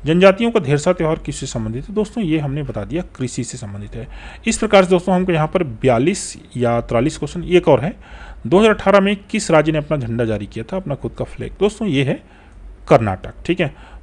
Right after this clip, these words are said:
बयालीस तिरालीस क्वेश्चन दोस्तों हमको मिले हुए हैं। इसमें से जो ऑप्शन है वो हमने अपने हिसाब से बनाए हैं। बाकी क्वेश्चन दोस्तों, अ, नाइंटी से नाइंटी फ़ाइव परसेंट तक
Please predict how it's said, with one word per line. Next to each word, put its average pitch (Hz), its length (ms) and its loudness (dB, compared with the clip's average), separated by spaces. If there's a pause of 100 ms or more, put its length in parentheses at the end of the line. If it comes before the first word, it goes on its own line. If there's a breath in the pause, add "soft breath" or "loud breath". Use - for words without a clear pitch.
बयालीस 143 420 4
तिरालीस 160 280 0
क्वेश्चन 143 280 -6
दोस्तों 131 280 -2
हमको 135 180 -6
मिले 113 200 -2
हुए 107 160 -4
हैं। 147 160 -4 (520 loud breath)
इसमें 196 240 0
से 220 120 -4
जो 202 100 6
ऑप्शन 165 460 6
है 190 80 6
वो 185 120 6
हमने 160 200 2
अपने 139 220 0
हिसाब 117 240 2
से - 140 -8
बनाए 107 260 -4
हैं। 165 140 -6
बाकी 147 220 2
क्वेश्चन 185 420 -2
दोस्तों, 156 300 -2
अ, 120 840 2
नाइंटी 156 460 0
से 147 300 -4
नाइंटी 120 300 -2
फ़ाइव 156 320 -2
परसेंट 143 360 -4
तक 131 120 -4